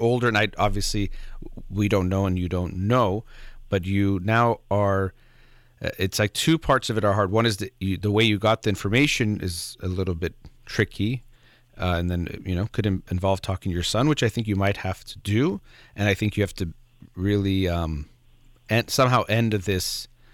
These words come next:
You know, I know you probably don't want to, because you get to see what's going on in his life, but I don't think that's fair to him, and it's, uh, you know, does violate his privacy. Um,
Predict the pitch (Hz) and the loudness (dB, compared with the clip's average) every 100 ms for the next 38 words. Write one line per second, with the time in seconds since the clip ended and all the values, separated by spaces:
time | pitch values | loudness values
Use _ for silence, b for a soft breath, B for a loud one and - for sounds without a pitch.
0 | b b 92 85 82 - 95 95 92 - | b b -4 -2 -4 -2 0 0 0 -2
1 | 92 95 87 110 127 - 98 87 87 78 | -2 0 2 4 2 0 -2 -2 -4 -4
2 | 87 90 85 - 85 80 b b b b | -4 -4 -6 -4 -6 -6 b b b b
3 | - - 110 101 - - 95 92 92 90 | -8 0 0 0 -2 -4 -2 0 0 -2
4 | 87 87 104 123 101 90 87 98 101 104 | -2 0 0 0 -2 -4 -2 -2 -2 -6
5 | 92 95 - - 104 110 120 123 139 120 | -4 -6 -6 -2 2 2 2 0 0 -2
6 | 87 - - - - 85 - 82 78 101 | -2 -6 -10 -10 -8 -10 -8 -6 -6 -4
7 | 101 90 90 92 90 87 92 - - 87 | -4 -2 -2 -2 -2 -4 -6 -8 -6 -4
8 | 85 90 - 123 - B B B B - | -4 -6 -4 -6 -8 B B B B 0
9 | 113 113 107 101 90 | 4 4 2 0 -4